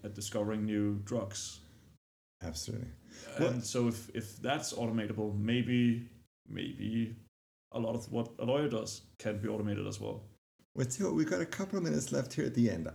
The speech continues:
Speaker 2: I, I, um, when I just gave a talk last night to the Copenhagen Bar Association, and
Speaker 1: Mm-hmm.
Speaker 2: I was asked about robots, and I was asked about A I,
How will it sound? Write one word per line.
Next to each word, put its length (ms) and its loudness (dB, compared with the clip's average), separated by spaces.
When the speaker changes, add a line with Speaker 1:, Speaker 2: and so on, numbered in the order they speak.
Speaker 2:
I, 120 -2
I, 300 0
um, 360 2
when 140 4
I 60 4
just 200 0
gave 120 4
a 40 4
talk 300 2
last 240 2
night 180 2
to 60 -6
the 80 0
Copenhagen 720 2
Bar 240 6
Association, 760 -2
and 160 -2
Speaker 1:
Mm-hmm. 120 2
Speaker 2:
I 40 6
was 140 6
asked 260 2
about 300 2
robots, 520 4
and 100 6
I 60 8
was 140 4
asked 260 2
about 260 2
A 220 2
I, 360 2